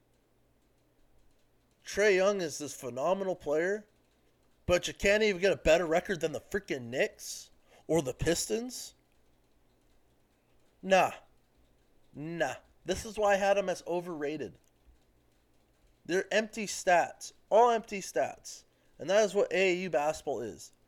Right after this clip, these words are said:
Empty stats. So many players put up all these phenomenal stat lines.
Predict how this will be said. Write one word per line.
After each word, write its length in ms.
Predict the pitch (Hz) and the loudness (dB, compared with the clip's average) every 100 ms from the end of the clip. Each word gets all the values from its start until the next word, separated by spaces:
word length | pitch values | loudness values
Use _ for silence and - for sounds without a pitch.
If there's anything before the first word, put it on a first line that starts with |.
| - | -6
Empty 360 | 185 202 208 190 | -4 -4 -8 -10
stats. 640 | - 156 135 - - - _ _ _ _ _ _ | -6 -2 -2 -2 -14 -20 _ _ _ _ _ _
So 240 | - 196 | -2 0
many 160 | 226 226 | 2 -2
players 340 | 214 214 202 | 0 2 2
put 140 | - 185 | 0 -2
up 140 | 151 | -2
all 100 | 139 | -2
these 140 | 151 - _ | -4 -6 _
phenomenal 500 | 101 104 160 196 190 | -18 -2 0 2 -2
stat 320 | 180 190 185 | -2 2 2
lines. 460 | 139 127 107 95 - | 2 -6 -10 -14 -20